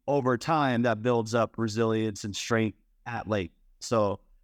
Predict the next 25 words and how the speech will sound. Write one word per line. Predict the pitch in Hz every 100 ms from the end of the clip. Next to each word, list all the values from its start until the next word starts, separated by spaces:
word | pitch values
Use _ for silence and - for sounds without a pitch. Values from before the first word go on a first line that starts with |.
| _ -
um, | 110 107 104 107 -
I | 190
would | 190 143 -
try | - 160 156
that | 147 139 -
initially, | 117 131 156 202 202
unless | 151 139 151 -
it's, | 113
like, | 127 117 107
really | 101 120 147 151
bad | 139 123 135 156 160
or | 113
really | 110 131 139 135
painful, | 147 147 147 156 156 156 131
or, | 120 113
like, | 113 110
we | 120 127
just | 123 -
can't | 131 117
get | 117
a | 110
result. | 104 92 110 135 170 -
Then | 120
it's | 113 -
like, | 113 110